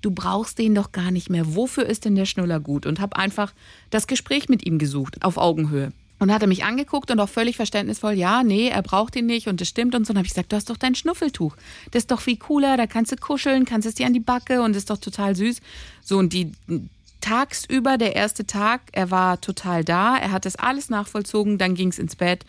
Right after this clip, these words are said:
und dann kamen die Tränen. Nein, er will den Schnuller und so weiter und so fort und bla, bla, bla, bla, bla.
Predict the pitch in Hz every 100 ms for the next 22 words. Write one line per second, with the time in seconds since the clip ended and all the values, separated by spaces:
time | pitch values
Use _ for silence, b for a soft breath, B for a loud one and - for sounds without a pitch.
0 | B B B - 196 180 170 175 165 156
1 | 147 - 160 156 170 254 254 247 233 190
2 | 196 220 240 - 247 240 240 254 277 254
3 | 214 214 214 208 202 240 226 196 - 208
4 | 208 202 247 247 - 185 180 170 147 139
5 | 139 135 - - 170 277